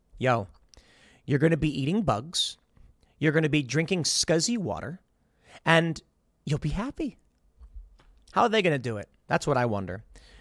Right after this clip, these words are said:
But a transformation is upon us. And I think it has a lot to do with the climate change people.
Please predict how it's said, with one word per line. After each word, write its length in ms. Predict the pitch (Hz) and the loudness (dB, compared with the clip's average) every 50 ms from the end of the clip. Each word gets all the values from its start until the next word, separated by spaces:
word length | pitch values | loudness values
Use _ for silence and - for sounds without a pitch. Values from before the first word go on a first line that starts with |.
| - - | -4 0
But 80 | 147 151 | 0 2
a 40 | |
transformation 640 | - - 214 226 240 - 220 196 185 - 147 180 151 | 6 6 8 8 8 6 4 4 6 6 4 4 2
is 60 | 127 | 0
upon 280 | 135 - - 127 123 117 | -2 -2 -2 -2 -2 -2
us. 240 | 107 104 - - _ _ - - - - | -2 -6 -8 -10 _ _ -20 -20 -16 -6
And 100 | - 160 | -2 0
I 40 | 180 | 0
think 140 | 147 190 214 | 0 2 2
it 40 | 220 | 4
has 80 | 196 | 4
a 40 | 196 | 6
lot 220 | 180 175 185 190 170 | 8 10 8 8 6
to 60 | 160 | 2
do 160 | 143 147 170 | 0 2 2
with 100 | 170 165 | 2 2
the 60 | - | 0
climate 320 | - - 151 151 160 - - | 0 2 2 2 2 0 0
change 320 | - 160 156 160 156 - | 0 0 0 0 -2 -2
people. 380 | - 165 156 - 151 160 160 | 0 0 0 0 -2 -4 -4